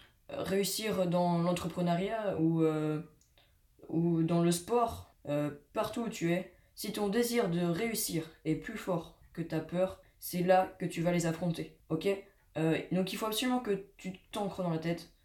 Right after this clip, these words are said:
voilà, ce désir de réussir. Voilà, c'est, enfin, je veux dire, réussir, euh, tout le monde veut le faire, mais il y a des peurs. Et seuls ceux qui auront vraiment le petit plus que les autres n'ont pas vont réussir à affronter ces peurs. Déjà,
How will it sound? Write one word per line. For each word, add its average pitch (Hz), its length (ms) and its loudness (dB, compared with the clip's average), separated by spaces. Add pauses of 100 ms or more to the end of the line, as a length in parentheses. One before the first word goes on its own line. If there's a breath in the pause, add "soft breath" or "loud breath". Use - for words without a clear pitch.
(140 soft breath)
voilà, 147 160 0
ce 160 140 -2
désir 196 500 0
de 170 160 0
réussir. 175 720 -4 (260)
Voilà, 160 260 2
c'est, 175 640 2
enfin, - 260 -2
je 165 60 -2
veux 190 120 2
dire, 180 80 -2
réussir, 202 720 -2
euh, 151 160 -4 (140)
tout 202 140 -4
le 202 40 2
monde 202 220 0
veut 175 60 0
le 165 60 -2
faire, 190 280 0 (460 loud breath)
mais 185 420 6 (240)
il 160 120 0
y 180 80 4
a 185 60 8
des 175 140 4
peurs. - 280 -6 (120)
Et 165 520 4
seuls 240 300 0
ceux 233 160 -2
qui 196 320 -6
auront 185 380 2 (240)
vraiment 208 400 2
le 190 100 0
petit - 160 -4
plus 226 320 -4
que 190 80 -4
les 175 140 0
autres 170 100 -4
n'ont 165 80 0
pas 165 340 -4 (440 soft breath)
vont 185 240 -2
réussir 170 640 0
à 160 80 -2
affronter 160 320 -4
ces 156 180 -6
peurs. - 240 -10 (160)
Déjà, 196 560 4